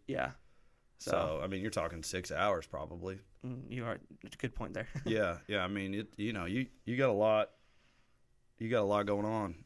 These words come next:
Speaker 2: Um, yeah, I mean, it's a lot to think about. You know,
Speaker 1: Mm-hmm.
Speaker 2: I think a lot of people, they just think the sound, you know, they think the
Speaker 1: <laughs>
Speaker 2: sound guy's just sitting there, you know, running, you know, running a couple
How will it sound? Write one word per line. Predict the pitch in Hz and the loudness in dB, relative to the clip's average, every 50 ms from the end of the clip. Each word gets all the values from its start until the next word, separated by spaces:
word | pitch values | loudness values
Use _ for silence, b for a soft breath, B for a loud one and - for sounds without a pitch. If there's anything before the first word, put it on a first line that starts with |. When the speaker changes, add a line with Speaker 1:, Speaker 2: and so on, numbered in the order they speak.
| - - | -8 -4
Speaker 2:
Um, | 98 101 98 95 92 92 90 87 85 82 - _ _ _ _ b b b b b b b b b b b b b b b b | -2 -2 0 0 -2 -2 -2 -4 -6 -8 -10 _ _ _ _ b b b b b b b b b b b b b b b b
yeah, | - 180 170 | 10 12 12
I | 147 | 12
mean, | 160 170 | 10 8
it's | 180 131 147 | 4 4 6
a | 165 | 6
lot | 160 156 | 8 8
to | 151 | 6
think | 135 - 151 151 135 | 4 4 4 2 4
about. | 127 104 95 87 76 69 - - | 4 4 4 4 2 0 -2 -2
You | 113 113 | 0 2
know, | 110 107 | 2 4
Speaker 1:
Mm-hmm. | 107 113 | 2 2
Speaker 2:
I | 107 | 2
think | 120 110 92 | 0 -2 -2
a | 104 | -2
lot | 98 104 104 104 | 0 2 2 2
of | 101 - | 2 0
people, | - 110 - - 104 98 92 80 73 - - - | -4 -6 -4 -4 -2 -2 -2 -4 -6 -10 -8 -4
they | 104 107 104 | -2 -2 0
just | 92 101 - - | -2 -2 -4 -4
think | 113 107 92 | -4 -4 -4
the | 95 | -4
sound, | 92 - 110 104 101 71 90 | -4 -2 -2 0 -2 -2 -2
you | 104 | -2
know, | 98 90 82 87 92 95 - - - - | -2 -2 -2 -4 -6 -8 -14 -18 -10 -6
they | 107 107 | -4 -2
think | - 127 110 90 | 0 0 0 0
the | 92 | 0
Speaker 1:
<laughs> | - - | 2 4
Speaker 2:
sound | 110 110 113 104 | 4 4 4 4
guy's | 104 95 92 92 85 | 4 4 4 2 0
just | 92 87 - | -2 -4 -2
sitting | - 113 98 95 | -2 -2 -2 0
there, | 101 98 92 92 92 | 0 0 0 0 0
you | 92 - 98 98 | 0 -2 -2 -2
know, | 92 90 | -2 -2
running, | 87 87 78 107 104 98 98 92 90 85 - - - - _ - - _ - | -4 -4 -2 -2 0 0 0 -2 -4 -6 -8 -12 -20 -20 _ -20 -20 _ -6
you | 101 95 | -4 -2
know, | 82 85 | -2 -2
running | 85 92 98 98 95 95 | 0 0 2 2 2 0
a | 92 | 0
couple | - - - - - 85 76 | 0 0 -2 -2 -2 -8 -8